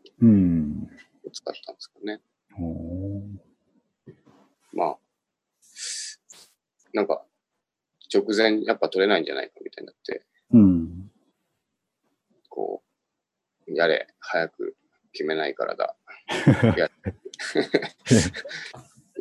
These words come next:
Speaker 2: <laughs> そんなこと言ってしょうがないだろ、みたいな。
Speaker 1: 休みだけたっぷりあるのにどうすんだよ、みたいな話です。
Speaker 2: <laughs> そうそうそう。まあ、家でゴロゴロしてもいいんじゃないかって話はしたんですけど。
Speaker 1: <laughs>
Speaker 2: ま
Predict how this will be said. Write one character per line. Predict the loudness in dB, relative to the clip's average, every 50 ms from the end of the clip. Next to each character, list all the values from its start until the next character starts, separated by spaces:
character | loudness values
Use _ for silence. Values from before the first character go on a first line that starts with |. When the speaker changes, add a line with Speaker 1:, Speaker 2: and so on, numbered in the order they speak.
| -16 -14 -16 -12
Speaker 2:
<laughs> |
そ | -6 -2 -2 0
ん |
な | 0 0 0
こ | 0 0
と | 2 0
言 | 0 -2
っ | -4
て | -6 -6 -4 -4 -4 -6 -10
し | -8 -6 -4
ょ |
う | -2
が | -2
な | 0 -2
い | -2
だ | -4 -6
ろ、 | -8 -6 -6 -6
み | -4 -4 -4 -4 -4 -6 -6 -6 -6
た | -6 -2
い |
な。 | 0 2
Speaker 1:
休 | 2 4 4 6 6
み | 8 8
だ | 6 6 6
け | 6 4 4
た | 4 4 2
っ | 0 2
ぷ | 4 4 6
り | 8
あ | 8 6
る | 6
の | 4 2
に | 2
ど | 2 2
う | 2 2
す | 0 0 -2
ん | 0 0
だ | 0 0
よ、 | 0 -2
み | -6 -8
た | -10 -10 -10
い | -10
な | -10 -12 -8
話 | -6 -6 -6 -6 -6 -8
で | -10 -12
す。 | -16 -20 _ _ -6 -4
Speaker 2:
<laughs> | -4 -4 -6 _ 2
そ | 2
う | 2
そ | 2 0 -6
う | -6
そ | -8 -10 -12
う。 | -14 -20 _ _ -16 -4 2 2 4 2 2 -2 -10 -10 -10 -12 -16 -20 -20 -20 _ _ _ _ _ -2
ま | 0
あ、 |
家 | 0 2 4
で | 4 6
ゴ | 8 8
ロ | 8
ゴ | 6 6
ロ | 2
し | 0 -2
て | 0
も | 0
い | 2
い | 2
ん | 2
じ | 2
ゃ | 0
な | 0
い | -4 -8
か | -8 -10
っ |
て | -10 -12
話 | -18 _ -16 -16 -16 -16
は | -16 -16
し | -12 -10 -8 -6
た | -2
ん | 2
で | 2
す | 2 2
け | 0
ど。 | -4 -8
Speaker 1:
<laughs> |
Speaker 2:
ま | -8 -8